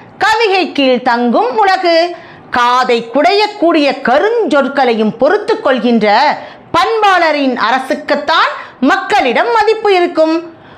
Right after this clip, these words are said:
கொடையளி செங்கோல் குடியோம்பல் நான்கும் உடையானாம் வேந்தர்க்கு ஒளி. நலவாழ்வுக்கு வேண்டியவற்றை வழங்கியும்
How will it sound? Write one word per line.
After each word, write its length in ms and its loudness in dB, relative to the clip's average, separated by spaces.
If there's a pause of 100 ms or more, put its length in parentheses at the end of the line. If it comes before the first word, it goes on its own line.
(260)
கொடையளி 560 2 (320)
செங்கோல் 840 0
குடியோம்பல் 760 2
நான்கும் 760 0 (160)
உடையானாம் 840 2 (100)
வேந்தர்க்கு 640 2 (200)
ஒளி. 420 -2 (540)
நலவாழ்வுக்கு 1040 2
வேண்டியவற்றை 760 0
வழங்கியும் 760 0